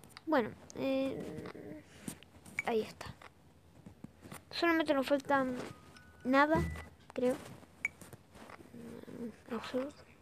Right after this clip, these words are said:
Uh, qué susto me dio. Candy Cadet me dio un susto. Ahí está.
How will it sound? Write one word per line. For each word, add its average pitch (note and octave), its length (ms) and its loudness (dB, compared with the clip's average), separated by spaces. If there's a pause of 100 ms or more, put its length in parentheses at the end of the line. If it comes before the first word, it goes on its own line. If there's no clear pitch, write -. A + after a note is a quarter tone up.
(1000)
Uh, A#3 120 2
qué - 140 -8
susto - 360 -6
me A3+ 60 4
dio. A#3 280 6 (800)
Candy B3+ 320 10
Cadet C4 400 12
me A3 200 6
dio A#3+ 120 8
un A#3+ 80 8
susto. C4+ 340 6
Ahí D4 360 12
está. C#4 540 6